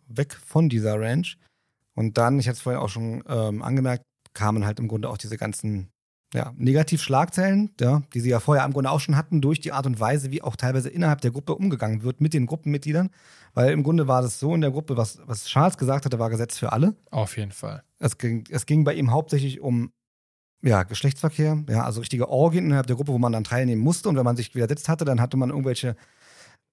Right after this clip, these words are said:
Speaker 1: homosexuellen Handlungen beispielsweise zu tun. Ja, also das hat er dann als Strafe sozusagen demjenigen aufgetragen. Die Frauen mussten immer für jeden verfügbar sein, auch für neue Mitglieder, auch für Besucher,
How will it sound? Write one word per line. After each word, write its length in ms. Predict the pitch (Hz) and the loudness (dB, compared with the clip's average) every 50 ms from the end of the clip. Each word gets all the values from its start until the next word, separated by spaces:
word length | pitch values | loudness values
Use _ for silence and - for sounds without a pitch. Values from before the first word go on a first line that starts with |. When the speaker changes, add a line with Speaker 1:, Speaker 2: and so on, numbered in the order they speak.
| _ _ _ _ _ _ _ _ _ _ _ - | _ _ _ _ _ _ _ _ _ _ _ 6
Speaker 1:
homosexuellen 680 | 135 170 202 196 165 - 175 - - 170 156 147 135 127 123 | 8 8 8 8 6 4 0 -2 -2 -2 2 4 4 6 6
Handlungen 280 | 151 175 156 135 117 | 6 4 2 2 2
beispielsweise 520 | 110 107 104 - 120 - - 117 113 117 110 | 0 0 -2 -2 -4 -4 -4 -2 -2 -2 -4
zu 400 | - - 120 123 123 123 131 - _ _ _ _ _ _ _ _ _ - - | -6 -4 -2 -2 -2 -2 -4 -6 _ _ _ _ _ _ _ _ _ -12 -10
tun. 420 | - - 160 170 220 240 311 349 - | 0 4 6 8 8 8 6 4 2
Ja, 140 | 123 123 | 2 4
also 120 | 131 127 123 | 4 2 0
das 100 | 113 117 | 0 -2
hat 120 | 123 - | -4 -4
er 200 | - 156 139 143 | 0 0 0 2
dann 320 | 135 135 135 143 143 139 139 | 2 2 0 0 0 -2 -2
als 160 | - 135 - | -4 -4 -4
Strafe 380 | - - 113 123 156 185 175 170 | -4 0 2 4 4 4 4 2
sozusagen 480 | 151 156 156 - 143 143 147 147 147 | 0 0 -2 -4 -4 -2 0 2 2
demjenigen 400 | 135 131 131 139 143 139 120 117 | 4 4 4 4 2 2 2 0
aufgetragen. 720 | - - 151 151 - 170 - - 156 165 180 190 208 208 - _ _ _ _ _ _ _ _ _ _ _ _ _ _ _ - _ | 0 0 0 -2 -4 -6 -4 0 0 2 2 2 2 0 -2 _ _ _ _ _ _ _ _ _ _ _ _ _ _ _ -8 _
Die 60 | - 117 | -4 -2
Frauen 260 | - - 135 156 165 | 2 4 6 6 6
mussten 340 | 165 160 156 - - 156 151 | 6 4 2 -2 -6 -8 -4
immer 200 | 175 175 175 143 | 0 0 0 0
für 80 | - | 0
jeden 220 | 127 139 156 160 147 | 0 0 0 0 0
verfügbar 480 | - 127 - - 175 - - 185 175 | -2 -2 -2 -4 -4 -2 0 0 0
sein, 240 | 170 185 196 202 - | 2 0 0 -2 0
auch 160 | - 143 123 | 0 0 0
für 140 | - - 135 | 0 2 2
neue 400 | 131 123 123 120 131 160 190 160 | 2 2 4 4 4 6 6 6
Mitglieder, 360 | 139 165 180 - - 120 117 117 | 6 4 2 2 0 0 2 0
auch 100 | 127 - | 0 0
für 100 | - 131 | 0 0
Besucher, 540 | 117 113 101 117 190 190 - 104 104 127 | 0 0 0 2 2 2 2 0 -2 -2